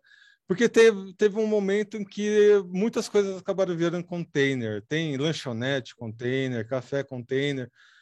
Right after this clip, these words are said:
Pra você, como barista, trabalhar numa cafeteria comum, numa cafeteria container,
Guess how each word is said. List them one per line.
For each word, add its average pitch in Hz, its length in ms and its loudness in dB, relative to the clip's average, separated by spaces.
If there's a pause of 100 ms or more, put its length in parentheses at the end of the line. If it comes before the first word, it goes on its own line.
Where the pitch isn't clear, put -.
(300)
Pra 175 140 2
você, 185 340 2
como 185 240 0
barista, 156 440 2
trabalhar 160 680 0
numa 151 220 -8
cafeteria 151 560 -6
comum, 139 680 -2
numa 139 240 -6
cafeteria 143 500 -8
container, 143 800 -6